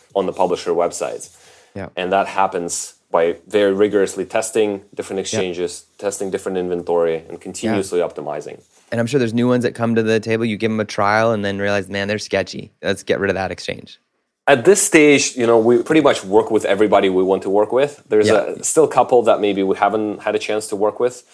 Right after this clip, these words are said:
Speaker 2: Yeah.
Speaker 1: But a lot of work right now is really around just optimization of what we have already.
Speaker 2: Yeah.
Speaker 1: But to your point, you know, when we onboard a new exchange, you know, we have systems to test it
Speaker 2: Yeah.
Speaker 1: before,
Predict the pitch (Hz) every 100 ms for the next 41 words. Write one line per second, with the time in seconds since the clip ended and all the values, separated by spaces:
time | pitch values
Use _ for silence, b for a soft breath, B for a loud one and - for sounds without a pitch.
0 | b b - 113 110 127 165 135 104 107
1 | 107 87 95 92 90 87 - _ _ -
2 | 107 98 113 120 113 95 92 90 87 -
3 | _ _ _ - 190 - - 98 92 101
4 | - 90 92 87 85 90 87 85 85 90
5 | 123 160 b b b b 107 104 - -
6 | - 127 135 143 127 110 110 101 104 110
7 | 117 104 110 101 101 95 - - 107 95
8 | - - b b - 95 101 151 - -
9 | 117 - 90 - - 95 - 110 - 151
10 | 139 98 98 98 110 104 95 87